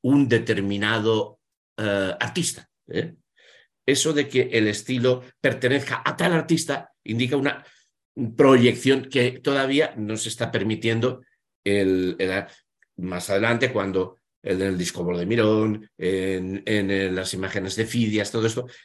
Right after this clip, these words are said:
en el arte griego ya, mm, ya aparece, ¿no? <clears throat> Eh, dentro de esta primera procreación, des-, dentro de esta primera procreación inmediata,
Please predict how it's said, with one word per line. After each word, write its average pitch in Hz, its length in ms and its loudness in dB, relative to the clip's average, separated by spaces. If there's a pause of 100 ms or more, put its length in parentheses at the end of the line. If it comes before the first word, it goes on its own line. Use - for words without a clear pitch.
(240)
en - 340 -20
el 139 120 -16
arte - 240 -12
griego 85 280 -4
ya, 85 300 -2 (440)
mm, 85 220 -4 (440)
ya 120 260 -2
aparece, 80 480 -8
¿no? - 200 -12 (240)
<clears throat> 170 460 0 (2000)
Eh, 135 440 0
dentro 196 420 2
de 190 80 0
esta 151 220 -2
primera 113 560 2
procreación, 113 1120 0 (240)
des-, 226 400 2
dentro 220 460 -2
de 147 80 -4
esta 175 280 -4
primera 160 580 -4
procreación 113 1200 0 (100)
inmediata, 165 920 2